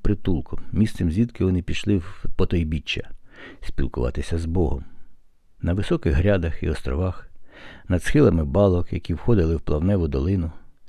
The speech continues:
на мальовничих узвищах або великолузьких берегах, особливо правому,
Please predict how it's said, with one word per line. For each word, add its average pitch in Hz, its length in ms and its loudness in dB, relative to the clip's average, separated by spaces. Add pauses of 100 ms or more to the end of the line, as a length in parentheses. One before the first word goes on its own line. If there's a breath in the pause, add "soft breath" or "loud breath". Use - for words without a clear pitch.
(340 loud breath)
на 90 120 4
мальовничих 117 580 4
узвищах 95 840 0
або 87 200 0
великолузьких 104 920 2
берегах, 82 640 -2 (400 soft breath)
особливо 95 420 4
правому, 87 460 4